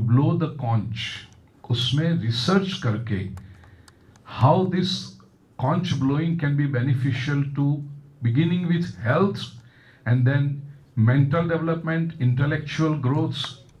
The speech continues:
spiritual growths and overall well-being in life। उसके ऊपर पिछले पाँच सात वर्षों से समीर ने इतना मेहनत की, इतनी रिसर्च किया है, and he is known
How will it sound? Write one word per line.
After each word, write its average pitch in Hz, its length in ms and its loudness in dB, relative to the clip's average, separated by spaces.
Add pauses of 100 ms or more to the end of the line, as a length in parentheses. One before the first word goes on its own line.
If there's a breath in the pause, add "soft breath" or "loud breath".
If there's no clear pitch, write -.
(600)
spiritual 180 720 4
growths 170 340 0 (680 soft breath)
and 135 360 0
overall 143 440 2
well-being 120 540 0
in 101 120 0
life। 87 240 -6 (800)
उसके 170 320 0
ऊपर 123 440 -2 (1300)
पिछले 127 260 -2 (100)
पाँच 127 200 0
सात 175 320 2
वर्षों 123 400 -4 (140)
से 92 160 -4 (580)
समीर 131 240 2
ने 147 100 -2
इतना 151 400 -2
मेहनत 127 580 4
की, 120 200 -6
इतनी 127 160 -6
रिसर्च 123 480 0
किया 101 280 -6 (160)
है, 87 160 -14 (720 loud breath)
and 110 280 -2
he 151 160 6 (240)
is - 280 -8 (360)
known 120 600 0